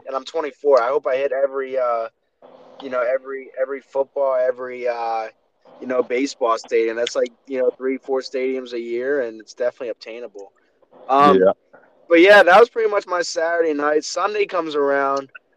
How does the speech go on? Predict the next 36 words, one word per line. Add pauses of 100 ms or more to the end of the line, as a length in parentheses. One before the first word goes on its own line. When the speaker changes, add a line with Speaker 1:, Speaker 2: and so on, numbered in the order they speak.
(160)
Speaker 1:
um, (960)
you
know,
I, (100)
and
then
I
just
watch
football,
bro. (300)
But
you
know
what
I'm
pissed
off
at? (680)
Speaker 2:
Nah,
Speaker 1:
I
spent,
Speaker 2:
what?
Speaker 1:
I
spent, (120)
I
told
myself
I
wouldn't
sports
bet.
I
was
disciplining
myself.